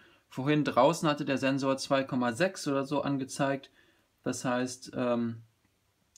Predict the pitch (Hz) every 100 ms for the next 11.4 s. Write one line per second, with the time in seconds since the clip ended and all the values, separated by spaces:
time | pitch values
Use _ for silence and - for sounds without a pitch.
0 | - - 113 110 120 127 127 117 120 120
1 | 120 117 - - _ _ - 175 190 -
2 | 175 185 175 175 165 175 - _ _ _
3 | _ - 135 131 127 - 123 151 165 -
4 | 165 151 - 131 131 - - 151 135 113
5 | - 196 196 202 - 190 - 180 170 175
6 | 170 165 160 156 165 170 175 170 - -
7 | - _ _ - 139 135 131 131 131 -
8 | _ - - - _ _ _ - - 127
9 | 131 123 117 - 127 131 151 190 170 139
10 | 139 143 127 127 127 147 170 170 160 -
11 | 135 139 143 -